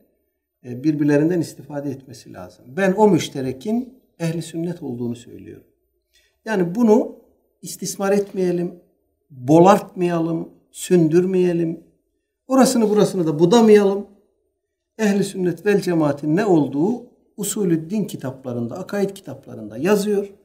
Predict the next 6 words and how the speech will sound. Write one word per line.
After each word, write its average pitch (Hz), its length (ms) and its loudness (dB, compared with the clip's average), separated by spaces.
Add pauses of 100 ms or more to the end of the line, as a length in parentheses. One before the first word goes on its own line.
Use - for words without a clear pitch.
(540)
Bunları 202 420 6
paylaşan, 208 640 2
bu 254 120 0
hassasiyeti 156 720 -6
önemseyen 190 540 0
hocaların 180 680 0